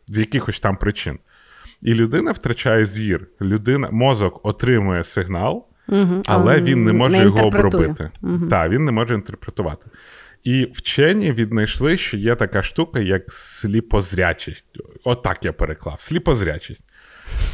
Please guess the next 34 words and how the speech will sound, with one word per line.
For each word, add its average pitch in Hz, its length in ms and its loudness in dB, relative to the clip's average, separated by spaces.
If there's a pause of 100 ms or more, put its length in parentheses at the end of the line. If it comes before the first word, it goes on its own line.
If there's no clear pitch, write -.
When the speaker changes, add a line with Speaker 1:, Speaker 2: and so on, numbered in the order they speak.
(120)
Speaker 1:
Вони, 147 720 2
е, 113 320 0
Speaker 2:
А - 80 4
як 226 140 8
Speaker 1:
мозок 233 160 2
Speaker 2:
було 262 180 6
на 247 140 4
тій 247 140 0
бові, 233 260 4
з 226 40 4
якої 220 240 2
ти 214 100 -4
перекладав? 214 540 -2 (840)
Speaker 1:
Е, 107 380 4
сліпозріння. 90 1040 0 (200)
Speaker 2:
<laughs> - 220 -2
А, 175 140 4
окей. 156 280 -4 (1600)
Speaker 1:
Так 113 180 -2
от, 113 280 2 (400)
мозок, 170 440 2
коротше, 135 360 0
приймає 120 460 2
цю - 200 -2
інформацію 113 880 -2 (320)
Speaker 2:
Ага. 175 200 2
Speaker 1:
і 135 100 4
починає 131 640 2
її 117 240 2
парсити 120 680 0
в 98 320 2
іншій 127 280 2
частині 98 540 0
мозку. 92 520 -2